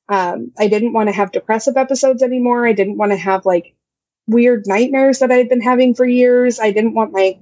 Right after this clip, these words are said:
to have anxiety anymore. And I mean, I was with a real therapist at that time, but these women were telling me that all of this hardship in my life was created by the fact that I had all of this past sin,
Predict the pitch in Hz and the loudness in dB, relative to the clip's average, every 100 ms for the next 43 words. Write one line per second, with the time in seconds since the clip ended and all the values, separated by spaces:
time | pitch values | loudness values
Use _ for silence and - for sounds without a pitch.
0 | - 208 190 185 185 208 247 269 262 254 | -4 -2 0 0 0 2 2 2 2 2
1 | 247 247 254 - - - _ _ 233 220 | 2 0 -4 -10 -20 -20 _ _ 0 2
2 | 214 208 - _ _ - 262 240 233 226 | 0 -2 -8 _ _ -2 0 2 2 -2
3 | - - 226 277 285 233 202 226 220 214 | -6 0 2 2 2 0 2 2 2 -2
4 | - 233 311 247 202 202 190 180 - 285 | 0 2 2 0 -2 -2 -2 -6 -4 0
5 | 320 214 180 208 196 214 247 269 208 180 | 2 2 0 -2 0 2 2 2 2 0
6 | - 277 330 196 175 170 175 202 _ _ | 0 2 2 2 0 0 -2 -4 _ _
7 | _ - 214 214 240 302 285 233 220 - | _ -6 -4 -2 0 0 0 -2 -4 -8
8 | 240 311 330 - 185 180 180 170 165 123 | -2 -2 0 -2 -2 -2 -2 -2 -2 -4
9 | 107 220 _ _ 220 220 214 - - 214 | -6 -8 _ _ -2 -2 -2 -4 -2 0
10 | 202 311 226 190 185 175 254 175 180 170 | 0 0 0 -2 -2 0 -2 -2 -2 -2
11 | 185 - - - - _ 214 202 202 208 | -4 -10 -16 -18 -20 _ -2 -2 -2 -2
12 | 202 196 214 196 190 - 196 185 - - | 0 0 0 0 -4 -6 -8 -8 -10 -8
13 | - 214 170 - 175 | -4 -4 -4 -12 -14